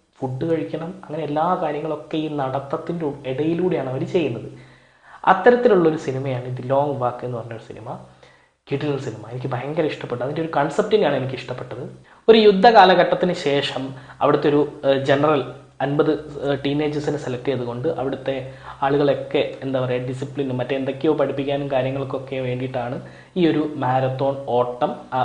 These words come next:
നടത്തം സംഘടിപ്പിക്കുന്നത്. അത് എന്ത്, എന്തിനാണെന്നുള്ളതും അത് എന്താണ് അവരുടെ മോട്ടീവ് എന്നുള്ളതും ഏറ്റവും ഒടുവിലേക്ക് വരുമ്പോൾ അവരെന്തോ, എന്താണ്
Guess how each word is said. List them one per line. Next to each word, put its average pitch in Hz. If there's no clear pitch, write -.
നടത്തം 139
സംഘടിപ്പിക്കുന്നത്. 131
അത് 165
എന്ത്, 165
എന്തിനാണെന്നുള്ളതും 185
അത് 151
എന്താണ് 170
അവരുടെ 165
മോട്ടീവ് 147
എന്നുള്ളതും 139
ഏറ്റവും 131
ഒടുവിലേക്ക് 165
വരുമ്പോൾ 147
അവരെന്തോ, 196
എന്താണ് 202